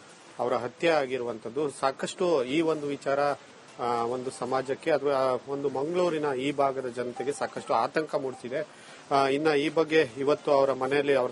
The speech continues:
ತಂದೆ, ಆ, ನಮ್ ಜೊತೆ ಇದ್ದಾರೆ. ಆಗ್ಲೇ ಅವ್ರ ಜೊ-, ಮನೆಗೆ ಈಗ ಅಬ್ದುಲ್ ರಜಾಕ್ ಅವರು, ಆ, ಅವ್ರನ್ನ ಮಾತಾಡ್ಸಕ್ಕೆ, ಸಾಂತ್ವನ ಹೇಳಕ್ಕೆ ಅವ್ರ ಮನೆಗೆ ಬಂದಿದ್ದಾರೆ. ಜೊತೆಗೆ ಅವರ, ಆ, ಅಣ್ಣ ನಮ್ ಜೊತೆ ಇದ್ದಾರೆ,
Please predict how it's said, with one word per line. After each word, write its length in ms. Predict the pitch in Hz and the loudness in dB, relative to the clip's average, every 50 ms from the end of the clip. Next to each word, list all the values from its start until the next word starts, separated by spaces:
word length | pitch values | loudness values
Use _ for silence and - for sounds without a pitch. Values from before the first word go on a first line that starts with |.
| - - | -2 -4
ತಂದೆ, 380 | 127 131 139 143 135 135 127 | -4 -2 0 0 2 2 0
ಆ, 760 | 120 - - - - - - - - - - 120 127 123 123 | -2 -4 -10 -20 -20 -20 -20 -20 -20 -20 -12 -6 -4 -2 -2
ನಮ್ 220 | 120 120 123 120 120 | -2 -2 -4 -2 -4
ಜೊತೆ 240 | 135 127 135 131 127 | -4 -2 0 0 0
ಇದ್ದಾರೆ. 240 | 123 127 123 135 | 2 2 2 2
ಆಗ್ಲೇ 540 | 139 123 120 123 123 123 135 135 131 131 - - - - - - - - - - 135 | 0 2 0 -2 -2 0 2 2 2 0 -2 -6 -14 -20 -20 -20 -20 -20 -8 -4 -2
ಅವ್ರ 120 | 127 127 | -2 -2
ಜೊ-, 320 | 123 131 139 135 127 123 123 | 0 2 2 2 2 0 0
ಮನೆಗೆ 360 | 131 139 151 156 143 147 143 | 2 2 2 2 4 2 2
ಈಗ 120 | 131 139 | 4 4
ಅಬ್ದುಲ್ 460 | 131 127 120 123 123 139 139 139 127 | 2 2 0 0 0 0 0 0 -2
ರಜಾಕ್ 400 | 120 123 113 113 139 151 147 - | -2 -2 0 2 2 0 2 0
ಅವರು, 240 | 147 135 131 127 123 | -2 0 0 -2 -2
ಆ, 560 | 120 - - - - - - 127 120 113 113 | -4 -6 -12 -20 -20 -18 -12 -8 -6 -4 -4
ಅವ್ರನ್ನ 260 | 113 117 120 120 120 120 | -2 -2 -4 -4 -4 -4
ಮಾತಾಡ್ಸಕ್ಕೆ, 600 | 117 117 113 - 127 120 - - 117 - - 120 | -4 -4 -2 -2 -4 -4 -4 -8 -8 -6 -6 -6
ಸಾಂತ್ವನ 440 | - 127 120 123 123 - 127 120 123 | -4 -4 -6 -6 -6 -6 -6 -6 -4
ಹೇಳಕ್ಕೆ 340 | 120 113 117 113 - - 113 110 110 - - - - - - - | -6 -6 -8 -10 -8 -6 -6 -6 -8 -10 -18 -20 -20 -20 -8 -6
ಅವ್ರ 120 | 120 117 117 | -6 -4 -2
ಮನೆಗೆ 300 | 120 123 127 143 135 131 | -2 0 0 0 0 0
ಬಂದಿದ್ದಾರೆ. 520 | 127 123 113 117 110 110 107 117 120 113 - - - - - - - 120 | -4 -8 -8 -8 -8 -6 -4 -4 -6 -6 -10 -16 -20 -20 -20 -18 -8 -4
ಜೊತೆಗೆ 440 | 127 135 147 135 147 147 139 - - - - - | 0 2 4 4 4 2 2 0 -6 -14 -6 0
ಅವರ, 180 | 127 127 135 139 139 131 123 - - - - - - - - - 139 | 0 2 4 6 4 4 2 0 -6 -16 -20 -20 -20 -20 -16 -8 -2
ಆ, 220 | 131 123 117 117 | 0 2 2 2
ಅಣ್ಣ 220 | 127 160 180 196 196 185 165 151 123 113 | 2 2 2 4 4 4 4 2 -2 -6
ನಮ್ 200 | 120 123 123 117 | -8 -6 -6 -6
ಜೊತೆ 240 | 123 117 - 123 123 | -6 -4 -2 -2 -2
ಇದ್ದಾರೆ, 320 | 117 117 117 117 117 113 | 0 0 0 -2 -2 -2